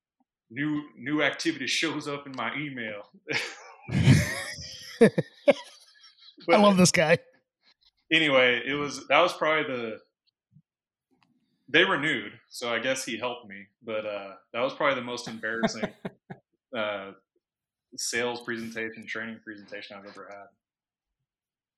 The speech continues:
Speaker 2: This guy's an icebreaker, man. I
Speaker 3: Yeah,
Speaker 2: love
Speaker 3: your,
Speaker 2: it.
Speaker 3: your own, your own guy, uh, <laughs> completely distracting you every, every way,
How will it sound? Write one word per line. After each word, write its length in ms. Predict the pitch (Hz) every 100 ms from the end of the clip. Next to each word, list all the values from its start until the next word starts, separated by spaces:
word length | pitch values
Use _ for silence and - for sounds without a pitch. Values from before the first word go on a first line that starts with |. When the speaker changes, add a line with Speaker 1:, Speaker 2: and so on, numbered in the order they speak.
| _
Speaker 2:
This 260 | 165 151 -
guy's 320 | 139 147 131
an 60 | 139
icebreaker, 540 | 147 - 147 135 135
man. 360 | 127 127 127 127 180 139
I 100 | 147
Speaker 3:
Yeah, 60 |
Speaker 2:
love 80 | 139
Speaker 3:
your, 100 | -
Speaker 2:
it. 40 | 170
Speaker 3:
your 140 | 180
own, 300 | 180 190 185
your 200 | 156 156
own 220 | 160 175 156
guy, 520 | 151 151 151 139 - _
uh, 220 | 135 120 113 -
<laughs> 200 | - -
completely 340 | 156 131 147 135
distracting 640 | 123 - 139 135 135 127
you 220 | 123 120
every, 280 | 120 120 117 120 -
every 260 | 120 117
way, 340 | 117 117 113